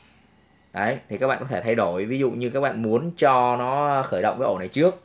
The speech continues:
thì các bạn có thể ấn dấu cộng cho nó bay lên trên đầu lên đây. Đấy, ấn dấu cộng cho nó bay lên đây, như thế này. Đó. Rồi, sau khi mà đã đưa nó lên như thế này rồi á, các bạn sẽ, à, khởi động lại máy nha. Thì các bạn sẽ nhấn, à, F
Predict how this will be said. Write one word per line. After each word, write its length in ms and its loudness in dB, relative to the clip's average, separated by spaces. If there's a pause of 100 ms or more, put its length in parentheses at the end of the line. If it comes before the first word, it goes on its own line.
(160)
thì 80 -14
các 100 -2
bạn 200 -6
có 60 -10
thể 80 -6
ấn 220 -8
dấu 200 2
cộng 240 4
cho 60 -4
nó 80 0
bay 200 -2
lên 120 0
trên 100 -4
đầu 180 4
lên 100 -2
đây. 140 4 (1300)
Đấy, 220 -2 (420)
ấn 160 -4
dấu 100 0
cộng 200 -2
cho 60 -6
nó 60 -4
bay 220 -2
lên 80 -8
đây, 140 -2 (180)
như 120 -14
thế 60 -4
này. 160 -4 (1120)
Đó. 340 -8 (680)
Rồi, 260 6 (600)
sau 240 2
khi 300 4
mà 220 2
đã 160 2
đưa 280 4
nó 120 2
lên 220 4
như 60 -2
thế 60 0
này 160 2
rồi 240 6
á, 100 0 (500)
các 120 -4
bạn 200 2
sẽ, 220 -4
à, 320 2
khởi 140 -2
động 120 -4
lại 120 -6
máy 180 -4 (280)
nha. 200 -2 (560)
Thì 100 -4
các 80 0
bạn 200 2
sẽ 140 0
nhấn, 340 0
à, 320 2
F 100 0